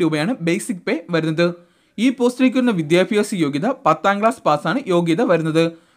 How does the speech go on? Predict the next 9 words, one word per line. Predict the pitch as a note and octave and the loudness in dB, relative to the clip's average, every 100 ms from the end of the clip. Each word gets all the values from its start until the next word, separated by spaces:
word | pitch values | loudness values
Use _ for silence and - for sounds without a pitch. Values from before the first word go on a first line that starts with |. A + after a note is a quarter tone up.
| _ F3+ | _ 0
കൂടാതെ | E3+ D3+ G#3 E3+ | 4 4 2 -2
ഹോസ്പിറ്റൽ | F3 E3+ - E3 G#3+ - E3+ | -2 -2 -2 -4 -4 -4 -2
അല്ലെങ്കിൽ | D#3+ E3+ F#3+ | -2 -4 -2
മെഡിക്കൽ | F3 E3+ A#3 A#3+ | -2 0 0 0
യൂണിറ്റിൽ | F#3+ F#3+ G3 A#3+ E3+ | -2 -6 -6 -4 -6
എക്സ്പീരിയൻസ് | - G#3+ G#3+ G#3+ E3+ | -6 -6 -4 -2 -2
ഉള്ളവർക്ക് | D3 C#3+ - - | -2 -2 -4 -4
മുൻഗണന | F#3 G3+ F3 D#3+ A3+ G3+ | -2 0 0 0 -2 0
ലഭിക്കുന്നതായിരിക്കും. | F3 E3+ G3 F#3+ D#3+ D#3+ D#3+ F3 | -2 -2 -2 4 4 4 -2 -4